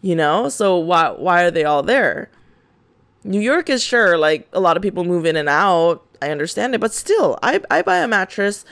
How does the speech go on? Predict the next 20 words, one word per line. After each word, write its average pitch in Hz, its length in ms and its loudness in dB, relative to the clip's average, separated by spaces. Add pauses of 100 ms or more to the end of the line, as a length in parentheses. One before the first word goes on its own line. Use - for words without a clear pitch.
(240)
and 302 100 -4
I 320 40 2
use 208 300 2
it 185 100 -2
for 170 140 0
a 170 40 2
few 175 240 -6
years, 165 440 -2
you 156 100 -2
know? 185 240 0
We 196 160 0
don't 226 240 0
just - 200 -8
change 160 320 -6
mattresses 170 440 -6
every 131 220 -2
couple - 260 -8
of 131 60 -10
years - 380 -8 (200)
either. 202 400 -4